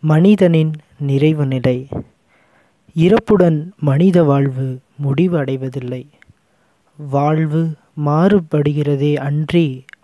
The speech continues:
அழிக்கப்படுவதில்லை என்பதே நமது நம்பிக்கை. அதை பற்றி கிறிஸ்தவ போதனையின் அடிப்படையில் திருச்சபை சில உண்மைகளை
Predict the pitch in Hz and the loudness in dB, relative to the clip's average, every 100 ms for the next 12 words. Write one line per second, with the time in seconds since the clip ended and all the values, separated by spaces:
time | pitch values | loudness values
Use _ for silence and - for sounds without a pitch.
0 | - 139 170 - 160 147 135 135 135 131 | -6 -2 -2 -2 -2 -2 -4 -4 -6 -6
1 | 135 180 147 151 151 151 165 160 - _ | -10 -8 -6 0 0 2 0 -2 -12 _
2 | _ _ _ 170 170 170 165 160 151 160 | _ _ _ -2 0 2 2 4 2 2
3 | 190 - 143 139 139 _ _ _ _ _ | -2 0 -2 -2 -8 _ _ _ _ _
4 | _ _ _ - 160 156 156 156 147 - | _ _ _ -2 2 2 2 0 -2 -2
5 | 175 170 160 _ _ - 175 202 - 208 | -2 -2 -8 _ _ 0 2 2 0 2
6 | 196 147 151 151 147 143 139 139 143 143 | 2 4 2 2 0 -4 -6 -6 -4 -4
7 | - 143 143 151 - _ _ _ _ _ | -2 0 0 -2 -6 _ _ _ _ _
8 | _ 185 220 - 170 160 143 139 - 160 | _ 2 2 2 2 2 2 -2 -4 -4
9 | 147 143 156 151 170 170 147 139 135 | -2 -2 -4 -4 -2 -2 -2 -2 -4